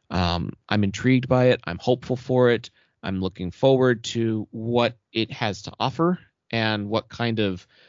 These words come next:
parts of the Star Wars universe, uh, it's gonna help us explore. But there's also a lot that is kind of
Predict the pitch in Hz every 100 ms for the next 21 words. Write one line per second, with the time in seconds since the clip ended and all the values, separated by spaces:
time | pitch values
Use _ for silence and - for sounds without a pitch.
0 | _ - 135 135 - 123 113 131 127 113
1 | 104 113 113 117 113 - - - _ -
2 | 104 95 - 110 117 107 107 107 104 -
3 | - - 117 139 151 _ _ _ _ -
4 | 117 104 101 123 127 185 - 208 175 156
5 | 156 156 151 143 139 135 135 127 - 127
6 | 123 117